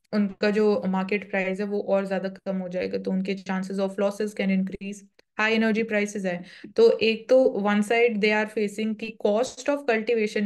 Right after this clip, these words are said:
increase हो रहा है, but साथ के साथ उनको सब्सिडी बेनिफिट्स कम प्रोवाइड किए जा रहे हैं और चीपर इंपोर्ट्स भी हो रहे हैं, तो मार्केट में सप्लाई एडिक्वेट है, तो इसलिए मार्केट प्राइसेस भी फॉल हो रहे हैं। तो एक तरीके से financially viable,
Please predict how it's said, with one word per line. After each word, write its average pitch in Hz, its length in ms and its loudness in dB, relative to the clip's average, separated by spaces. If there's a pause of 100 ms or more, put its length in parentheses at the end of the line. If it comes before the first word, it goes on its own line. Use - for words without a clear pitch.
increase 190 380 -2
हो 180 140 -8
रहा 175 100 -4
है, 269 140 -8 (360)
but 208 120 4
साथ 226 220 2 (100)
के 262 100 4
साथ 247 380 0
उनको 220 200 4
सब्सिडी 202 420 0
बेनिफिट्स 180 440 -2
कम 214 180 0
प्रोवाइड 202 400 0
किए 202 160 0
जा 196 180 -2
रहे 190 120 -2
हैं 196 180 -6 (300)
और 196 180 2
चीपर 202 340 2
इंपोर्ट्स 190 460 0
भी 196 200 -8
हो 208 120 2
रहे 196 100 0
हैं, 196 80 -6
तो 262 80 4
मार्केट 226 580 -4 (100)
में 233 80 2
सप्लाई 226 460 2
एडिक्वेट 202 720 -2
है, 175 60 0
तो 185 120 -6
इसलिए 233 180 -6
मार्केट 226 400 -6
प्राइसेस 226 360 -2
भी 202 120 -2
फॉल 180 340 -6
हो 175 100 -8
रहे 175 140 -12
हैं। 175 80 -16 (340)
तो 233 120 6
एक 226 340 0
तरीके 240 320 2
से 262 140 2
financially 233 680 0
viable, - 920 -6